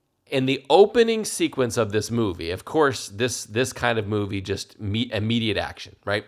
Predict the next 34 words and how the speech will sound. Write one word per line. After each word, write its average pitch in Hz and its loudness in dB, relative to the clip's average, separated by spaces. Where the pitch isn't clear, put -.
They're 117 4
gonna 107 2
jump 101 0
right 107 4
into 101 -4
stuff - -4
going 90 -4
on. - -14
So 85 -12
there's 80 -12
a 95 -16
car 123 4
chase 117 0
that 104 -2
ends 135 2
up 113 4
in 101 -4
this 90 -6
warehouse 92 0
where 92 -4
he 98 -4
is, 85 -6
he 110 0
is 92 -2
getting 113 2
hit - 4
by 160 6
cars, 139 4
he 131 0
is 101 -2
hitting 143 2
people 120 -2
with 151 0
cars, 139 6